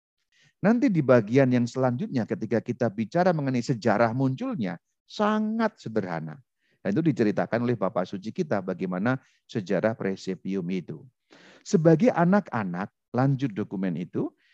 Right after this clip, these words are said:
kita belajar dari orang tua dan kakek nenek kita untuk menjalankan tradisi yang penuh sukacita ini, yang merangkum kekayaan kesalehan populer.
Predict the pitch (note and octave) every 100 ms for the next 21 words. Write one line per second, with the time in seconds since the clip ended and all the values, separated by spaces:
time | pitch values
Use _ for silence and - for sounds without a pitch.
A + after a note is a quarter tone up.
0 | _ - A3+ A#3 F3+ F3 E3 D#3 G#3 D3+
1 | D3+ C#3 D3+ G#3 G3 G3 F#3 D#3+ D3+ D3+
2 | D3 C3+ D3 C3 B2 A2+ - F#3+ E3+ C#3
3 | D3 D3 D3 C#3+ A#2+ G#2+ A#2 B2+ D3 D3
4 | C#3+ D3 C3+ B2 G3 - A3 G3 E3+ -
5 | A#3 E4+ D4 A3+ F#3+ - D#3+ D3+ D#3+ C#3
6 | C3 G#2 E2 D#2+ - _ _ _ A2+ A#2
7 | G2 F2+ A2 C#3+ F3 E3+ F3+ F3 E3+ D#3
8 | D3 D3 - C3+ C3 B2+ B2 - G#2 G2+
9 | G#2 G#2 G2+ F#2+ F#2+ - F#2 - G#2 F#2
10 | E2+